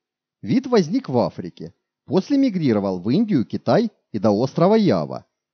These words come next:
В целом Homo erectus расселился по теплым частям Евразии,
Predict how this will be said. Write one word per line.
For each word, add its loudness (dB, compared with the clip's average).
В -20
целом 4
Homo 2
erectus -2
расселился 0
по 2
теплым -2
частям -4
Евразии, 2